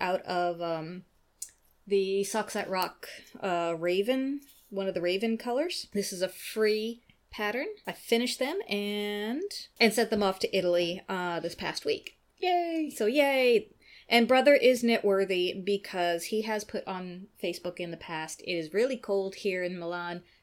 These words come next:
Speaker 1: Really thankful for these hand knit socks from Margaret, my sister Margaret
Speaker 2: <laughs>
Speaker 1: Salter." So brother is knitworthy.
Speaker 2: Yes, he has public, publicly credited you and thanked you. So yes, worthy.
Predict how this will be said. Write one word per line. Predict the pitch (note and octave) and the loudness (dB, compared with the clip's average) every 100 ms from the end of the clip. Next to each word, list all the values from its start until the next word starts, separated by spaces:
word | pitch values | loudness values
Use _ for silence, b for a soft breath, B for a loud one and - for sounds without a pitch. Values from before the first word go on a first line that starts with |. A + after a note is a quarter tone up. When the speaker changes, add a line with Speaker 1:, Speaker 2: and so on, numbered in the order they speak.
| - | -8
Speaker 1:
Really | E3+ A3 G#3+ | 0 2 2
thankful | G#3 F#3+ F3+ - F3 | 0 -4 -6 -6 -6
for | F3 F3 | -6 -8
these | D#3 D3 | -8 -8
hand | E3+ E3 D#3+ | -10 -10 -10
knit | D#3+ | -12
socks | D3 D3 - | -12 -12 -14
from | - C#3+ D3+ - | -14 -14 -14 -18
Margaret, | E3 D3 - - | -16 -14 -12 -12
my | F3 D#3 | -12 -10
sister | - - B3 | -4 4 6
Margaret | A#3+ - - | 6 2 0
Speaker 2:
<laughs> | |
Speaker 1:
Salter." | G#3+ G#3 - | 0 0 -2
So | - D#3 - b | -4 -4 -6 b
brother | A#3 D4 C#4+ - | 0 4 4 6
is | A#3+ A#3 A3+ - | 8 8 4 -2
knitworthy. | F#3+ - - - - - _ - | -4 -4 -6 -10 -16 -20 _ -14
Speaker 2:
Yes, | D#3 D3+ | -12 0
he | A#3 | 6
has | A3+ A3+ | 6 6
public, | - B3+ B3+ B3+ - A3 | 6 6 6 4 -2 -2
publicly | A#3 A#3 A#3+ B3 G#3+ | 2 4 4 0 0
credited | A3 G3+ G3+ G3 | 2 4 4 2
you | G3+ F#3+ F#3+ | 2 2 2
and | - F3 E3 E3 | 0 -2 -4 -6
thanked | F#3+ E3+ E3 | -4 -4 -2
you. | E3+ D#3+ | -2 -2
So | D#3+ D#3 | -2 -4
yes, | D3 - - | -4 -8 -8
worthy. | D3+ C#3+ - | -6 -6 -10